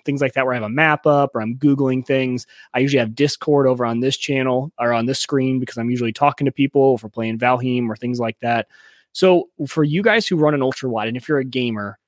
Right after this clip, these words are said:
is it easy enough to have it only take up, like, es-, essentially a ten eighty P portion of the panel and then have the outside still accessible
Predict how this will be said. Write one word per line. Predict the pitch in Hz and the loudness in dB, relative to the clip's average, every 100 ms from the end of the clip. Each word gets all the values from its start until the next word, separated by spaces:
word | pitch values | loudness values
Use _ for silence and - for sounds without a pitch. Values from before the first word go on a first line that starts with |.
| _ _ - | _ _ 0
is | 151 175 | 2 4
it | 214 214 | 2 0
easy | 165 170 170 175 | -2 0 2 2
enough | 147 135 123 110 - | 4 2 0 -4 -10
to | 123 | -8
have | 131 135 | -4 -4
it | - | -4
only | 135 139 143 135 | -2 0 0 -2
take | - 127 | -2 0
up, | 131 117 - - | 0 -2 -4 -4
like, | 117 110 - | -2 -2 -6
es-, | - | -2
essentially | 156 - - 175 143 | 0 0 0 2 2
a | 113 | -2
ten | - 156 | -2 0
eighty | 147 135 | 2 2
P | 127 139 | 2 0
portion | 117 - 143 139 - 135 117 110 - | -2 -2 2 2 0 -2 -2 -4 -4
of | 131 123 | -2 0
the | 127 | -2
panel | 113 123 131 143 175 - - - | -4 -2 2 2 0 -4 -20 -6
and | 123 135 | -2 0
then | |
have | 123 123 120 120 117 | 0 2 2 0 -2
the | 127 - | -4 0
outside | 123 110 - 127 117 110 | 0 -2 -4 -2 -2 -4
still | - 131 117 | 0 0 0
accessible | - 131 - 117 117 107 101 | -2 -4 -4 -4 -2 0 -4